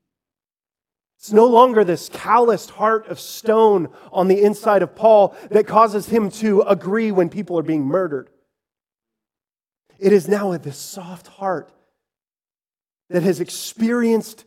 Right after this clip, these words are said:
Jesus. This is what happens. When we repent from our sin, when we, when we recognize that we've been trying to do it our own way for so long, and we actually experience the goodness of Jesus, something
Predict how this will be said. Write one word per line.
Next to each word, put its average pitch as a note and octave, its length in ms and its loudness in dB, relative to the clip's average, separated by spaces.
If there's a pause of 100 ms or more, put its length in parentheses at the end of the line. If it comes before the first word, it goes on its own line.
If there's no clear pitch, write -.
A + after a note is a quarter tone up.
(200)
Jesus. - 960 -18 (840)
This F3+ 180 -10
is C4+ 120 -10
what B3 140 -2
happens. - 640 -14 (440)
When G#3 160 4
we B3+ 140 4
repent A#3+ 460 2
from A3+ 160 0
our F#3+ 120 2
sin, A3 320 2
when G3 160 2
we, C4 220 2 (220)
when G#3 200 4
we C4+ 140 2
recognize A3 680 4
that A3 100 -2
we've F#3+ 120 -4
been F#3+ 100 0
trying C4 320 -2
to B3+ 80 -6
do A#3 180 -2
it A3 60 2
our G3+ 220 0
own G#3+ 240 -2
way G3+ 160 2
for F3+ 160 -14
so B3 360 -4
long, F3 600 -2 (840)
and F#3 220 -4
we A3 140 -2
actually B3+ 600 -6
experience A#3 800 -4
the F#3 120 -4
goodness A3 520 -2
of D3 160 -14
Jesus, C#3+ 920 -14 (300)
something A#3+ 720 -4